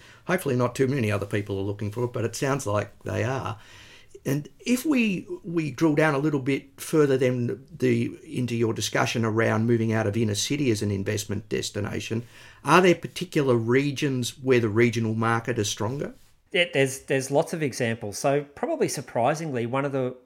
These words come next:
Speaker 2: markets that's been very strong regionally is the Coffs Harbour region of New South Wales. Um, a-, and it's, it's difficult to know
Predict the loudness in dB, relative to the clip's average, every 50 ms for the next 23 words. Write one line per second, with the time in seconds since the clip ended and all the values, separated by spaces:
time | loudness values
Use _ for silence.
0 | _ -4 -4 -2 -2 -2 -4 -6 -6 -8 -12 -10 -4 -2 -2 -2 -2 -2 -2 0
1 | 0 -2 -4 -6 -6 -4 -4 -2 -2 -2 -2 -2 -2 -2 -2 -4 -4 -4 -2 -2
2 | -4 -4 -4 -4 -4 -2 -2 -2 -4 -8 -12 -10 -6 -4 -4 -4 -2 0 2 2
3 | 2 2 2 2 0 0 0 -2 -4 -4 -4 -2 -2 -2 0 0 0 -2 0 0
4 | 2 2 2 2 2 -2 -6 -8 -14 -20 -20 -20 -20 -20 -20 -20 -20 -20 -20 -20
5 | _ -6 -2 0 2 2 2 2 0 -2 -6 -10 _ _ _ _ _ _ -18 -18
6 | -18 -12 -10 -8 -8 -8 -8 -6 -2 -2 -2 -2 -4 -6 -8 -8 -4 -2 -2 -2
7 | 0 -2 -2 -4 -4 -4 -4 -2 0 2 2 4 2 2 0